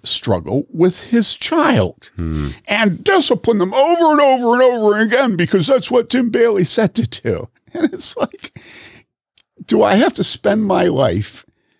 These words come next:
Speaker 1: explaining what I don't mean before people will listen to what I mean and do it?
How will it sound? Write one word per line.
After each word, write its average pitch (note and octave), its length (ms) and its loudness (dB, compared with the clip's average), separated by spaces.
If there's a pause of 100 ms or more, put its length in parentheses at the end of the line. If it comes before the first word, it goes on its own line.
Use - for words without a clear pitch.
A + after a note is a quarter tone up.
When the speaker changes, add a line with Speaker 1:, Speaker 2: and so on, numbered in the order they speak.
(500)
Speaker 1:
explaining F#3+ 680 0
what D#3 160 0
I E3+ 140 2
don't F3+ 380 0
mean G2+ 360 -2 (100)
before F3+ 440 -2
people - 420 -4
will C3 300 -2
listen F#3 340 0
to B2 100 0
what C3+ 220 0
I B2 160 2
mean A#2 260 4
and G2+ 180 0
do G3 220 2
it? - 120 -4